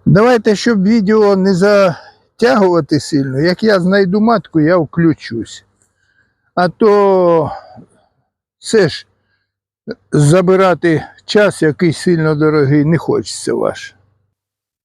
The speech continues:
Зняв я, друзі, корпус. Тут теж дуже багато бджіл. Зараз я налаштую.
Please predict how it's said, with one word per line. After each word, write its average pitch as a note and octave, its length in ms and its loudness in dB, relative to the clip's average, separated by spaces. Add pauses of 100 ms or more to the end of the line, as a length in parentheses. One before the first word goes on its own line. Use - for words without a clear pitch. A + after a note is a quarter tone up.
(580)
Зняв A#3+ 420 4
я, G#3+ 140 2
друзі, G3+ 380 2
корпус. G#3 720 -2 (2000)
Тут A3+ 340 0 (760)
теж F3+ 480 -2 (840)
дуже F3+ 360 2
багато E3 560 2
бджіл. G3 540 0 (3250)
Зараз C#3 440 2
я C3 80 0
налаштую. C#3 640 -2